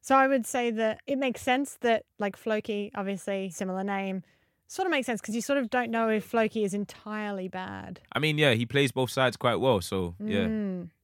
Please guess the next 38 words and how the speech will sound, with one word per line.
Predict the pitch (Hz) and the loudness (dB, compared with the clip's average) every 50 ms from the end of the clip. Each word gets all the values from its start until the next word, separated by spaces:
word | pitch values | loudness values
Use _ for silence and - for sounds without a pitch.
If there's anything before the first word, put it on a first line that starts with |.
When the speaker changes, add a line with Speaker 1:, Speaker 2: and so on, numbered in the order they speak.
| _ _ | _ _
Speaker 2:
Yeah, | - 85 92 90 78 78 | -8 -4 -4 -4 -4 -6
he | 82 87 | -8 -10
plays | - - 104 101 | -6 -4 -2 -2
Speaker 1:
And | 214 226 | 0 0
Speaker 2:
both | 233 | 0
Speaker 1:
he's | 226 208 | 0 0
Speaker 2:
sides | - - | 0 0
Speaker 1:
playing | 240 240 240 | 0 0 0
a | 240 | 0
Speaker 2:
really | 233 | 0
Speaker 1:
bit | 247 | 0
of | 254 | 0
a | 254 | 0
Speaker 2:
well. | 247 | -2
Speaker 1:
trick | - - 330 311 - - - _ _ - | 0 0 -2 -2 -2 -4 -10 _ _ -8
on | 233 247 | -4 -2
Speaker 2:
Yeah, | 302 302 285 277 | 0 0 2 2
Speaker 1:
Thor's | 277 277 262 | 0 0 0
Speaker 2:
there | 247 | -2
Speaker 1:
right | 233 226 | -2 0
Speaker 2:
you | 233 | 0
Speaker 1:
now. | 233 | 0
Speaker 2:
go, | 233 254 233 | 0 -2 -4
there | 151 120 | -8 -8
you | 117 117 214 | -8 -8 -8
go. | - - | -2 0
Speaker 1:
Little | 330 349 - 349 | 2 2 4 2
bit | 277 254 320 - | 2 2 0 0
of | 311 269 | 0 2
a, | 285 285 285 247 - _ _ _ | 4 4 4 4 0 _ _ _
little | - 381 359 269 | -4 -2 -2 0
bit | 302 269 | 0 0
of | 277 | 0
mischief. | 285 339 330 - - 453 466 - - - - | 0 0 0 2 2 2 2 0 -4 -16 -16
Speaker 2:
He's | - - | -10 -4
very | 110 127 127 110 - - | 0 2 2 2 2 2
aptly | 113 - - - - - 104 101 | 2 0 0 -4 -6 -2 -2 0
named. | 98 101 101 95 85 76 - | 2 0 0 0 -2 -6 -10